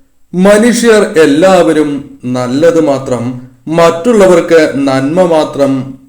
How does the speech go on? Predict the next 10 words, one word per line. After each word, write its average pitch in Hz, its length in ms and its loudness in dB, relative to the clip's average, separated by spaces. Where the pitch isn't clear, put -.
വരണം 139 640 -4
എന്ന് 123 360 -4
വിചാരിക്കുന്നവർ 123 1040 -8
അല്ല. 139 380 -8
ഇതേപോലെ 202 640 4
നാം 170 320 0
ഇത്തരത്തിൽ 160 580 -2
മറ്റുള്ളവരിൽ 147 840 -2
നിന്നും 135 340 -4
വ്യത്യസ്തരാകുന്നുവോ 127 1300 -6